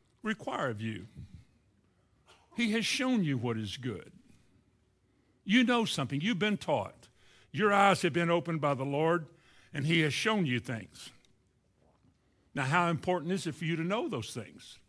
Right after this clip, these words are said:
How could we believe God for good things if we don't know what good things are?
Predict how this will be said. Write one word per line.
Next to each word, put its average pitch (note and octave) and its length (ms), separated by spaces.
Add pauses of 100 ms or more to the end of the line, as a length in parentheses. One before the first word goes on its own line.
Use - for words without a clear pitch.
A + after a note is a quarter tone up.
(1160)
How B3+ 240
could G#3 260
we G#3 140
believe E3 500
God D3+ 380
for D3 120
good C3 300
things D3 340
if C3+ 160
we E3 100
don't D3 260
know C3+ 180
what B2+ 340
good B2+ 220
things B2 320
are? A2+ 300